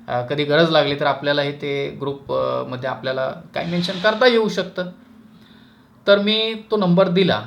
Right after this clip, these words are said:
दिल्यानंतर मग, अ, तो, ते दुसऱ्या दिवशी मी टिफिन वगैरे दिलं वगैरे, सगळा विषय झाला. लगेचच मला रेग्युलर ते काय हवं न-, नकोच होतं, म्हणजे की महिनाभर मी काय तिथे राहणार नव्हतो, त्यामुळे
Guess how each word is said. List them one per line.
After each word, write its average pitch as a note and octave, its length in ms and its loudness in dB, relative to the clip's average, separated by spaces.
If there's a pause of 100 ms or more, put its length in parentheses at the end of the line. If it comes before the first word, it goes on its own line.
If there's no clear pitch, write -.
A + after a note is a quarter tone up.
दिल्यानंतर F3+ 680 -2
मग, F#3 300 -6
अ, F3+ 340 0 (1500)
तो, F3 80 0 (220)
ते E3+ 120 2
दुसऱ्या E3 340 0
दिवशी F3 260 0
मी E3+ 80 -2
टिफिन D#3+ 320 -6
वगैरे D3+ 300 -2
दिलं C3+ 340 -6 (220)
वगैरे, C#3 360 -8
सगळा C3+ 280 -4
विषय C3+ 300 -10
झाला. D#3+ 300 -4 (580)
लगेचच F3 460 -2
मला F#3 220 6
रेग्युलर F3 440 2 (220)
ते G#3+ 120 2
काय G#3 360 2 (140)
हवं F3+ 280 2
न-, D#3 200 -6
नकोच E3+ 520 -2
होतं, C3 200 -8
म्हणजे D3+ 340 -6 (420)
की D3+ 80 -6
महिनाभर D#3 420 0
मी D#3+ 120 -2
काय D#3 140 0
तिथे D3+ 220 -6
राहणार C3 320 -4
नव्हतो, B2 260 -8
त्यामुळे C#3 440 -6